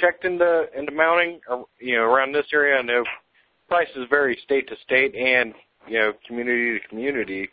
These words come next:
you know. Um, but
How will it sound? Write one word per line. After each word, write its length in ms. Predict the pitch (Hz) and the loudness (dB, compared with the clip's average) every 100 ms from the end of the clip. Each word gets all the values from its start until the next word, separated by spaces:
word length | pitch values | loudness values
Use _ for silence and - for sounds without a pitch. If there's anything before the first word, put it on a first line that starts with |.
| _ | _
you 120 | 92 | -10
know. 220 | 95 98 - _ _ _ _ _ - | -4 -4 -6 _ _ _ _ _ -2
Um, 480 | 101 101 101 98 90 - _ _ _ _ - _ _ _ _ _ | 2 2 0 -4 -10 -20 _ _ _ _ -20 _ _ _ _ _
but 280 | 110 110 101 | 0 0 -2